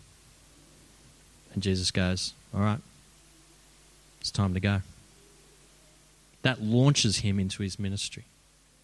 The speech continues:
Mary had treasured these things in her heart. She knew somehow that Jesus was gonna do this. And I don't think it's 'cause it was a party trick he was doing at home. <laughs> I don't think he had a home brewery going on.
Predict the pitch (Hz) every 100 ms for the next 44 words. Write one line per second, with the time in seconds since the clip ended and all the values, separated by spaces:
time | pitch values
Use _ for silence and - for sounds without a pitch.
0 | _ _ _ _ _ - 123 160 156 123
1 | - - 127 127 107 98 104 101 - 104
2 | 95 95 90 101 98 - 180 269 226 180
3 | 135 90 - _ - - - - 202 240
4 | 214 156 110 98 156 - _ _ _ _
5 | _ 131 113 139 135 120 113 117 - 110
6 | 104 113 101 82 - 123 147 151 139 120
7 | 110 - 107 95 101 - 101 98 - 101
8 | 98 92 104 92 90 95 82 82 - -
9 | - - - - - - - - - -
10 | - - - - - - - - - -
11 | - - - - - - - 123 135 139
12 | 160 - - - - 170 147 185 170 -
13 | 180 - - - - - - 226 220 190
14 | - 156 190 185 170 165 147 160 143 151
15 | 147 131 135 135 127 120 113 110 101